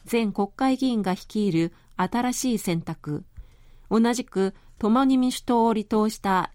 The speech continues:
イ・ウォンソク議員が率いる原則と常識の四つの政治グループです。九日に合併することで合意したと発表し、十一日に初会合を開いて執行部の設置などをめぐる協議を行いました。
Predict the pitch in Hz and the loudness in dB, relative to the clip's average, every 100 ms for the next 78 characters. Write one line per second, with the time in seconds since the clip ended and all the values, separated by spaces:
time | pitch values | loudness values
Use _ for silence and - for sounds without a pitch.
0 | - 226 247 247 262 254 214 202 180 208 | -4 0 2 2 2 0 -2 -2 0 0
1 | 196 175 170 - 196 185 165 165 - - | 0 0 -4 -4 -2 0 0 -2 -6 -18
2 | - 180 240 254 254 247 - 220 185 214 | -4 0 0 0 -4 -6 -4 -2 0 0
3 | 214 - 190 175 170 - - - 196 - | -2 -4 -2 0 -2 -4 -8 -2 -2 -2
4 | - 226 175 208 208 208 196 208 151 135 | -4 -2 0 0 0 0 0 0 -2 -8
5 | 143 - - - - - - - - - | -8 -10 -16 -20 -20 -20 -20 -20 -20 -20
6 | - - - - 220 294 277 269 262 247 | -20 -20 -8 -4 2 2 2 0 0 0
7 | 202 208 - 233 226 226 220 226 226 202 | 0 -2 -2 -2 -2 -2 -6 -4 -4 -2
8 | 170 151 190 220 214 220 - 170 165 185 | -2 0 2 2 -2 -6 -4 -2 -2 -4
9 | - 165 156 160 151 - - - - 170 | -2 -2 -2 -2 -4 -6 -20 -20 -12 -2
10 | 226 254 247 240 247 240 233 185 185 - | 0 2 0 -2 -2 0 0 0 -2 -6
11 | - 214 - - 269 247 185 190 185 202 | -8 -8 -8 -4 -2 0 0 0 0 -2
12 | 196 - 170 165 - - - - 226 - | -4 -2 -2 -2 -6 -20 -14 -4 -4 0
13 | 277 254 208 170 - 202 - 240 240 214 | 0 2 0 -4 -4 -6 -4 -2 0 0
14 | 185 175 170 170 - 254 214 180 165 - | 0 0 0 -2 -2 -2 0 0 -2 -2
15 | 151 147 131 - 143 | -2 -2 -6 -6 -8